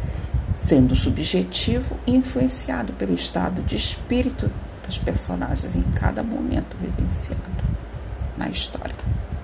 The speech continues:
O terceiro elemento da narrativa, nós podemos classificar as personagens como personagens, que são caracterizadas através de qualidades físicas e psicológicas,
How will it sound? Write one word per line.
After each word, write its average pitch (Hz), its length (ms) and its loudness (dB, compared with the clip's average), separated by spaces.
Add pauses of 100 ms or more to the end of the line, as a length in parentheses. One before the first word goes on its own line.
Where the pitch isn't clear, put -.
(1400)
O - 40 -4
terceiro - 520 6
elemento 180 640 4
da - 160 0
narrativa, - 680 0
nós - 160 2
podemos - 480 0
classificar - 880 2
as - 140 -2
personagens 233 880 -2
como 202 260 -2 (300)
personagens, - 840 -4 (640)
que - 80 -4
são 262 160 4
caracterizadas 196 680 0
através 180 400 -2
de - 80 -8
qualidades - 640 -4
físicas - 840 -4 (160)
e 196 40 -2
psicológicas, - 1080 -8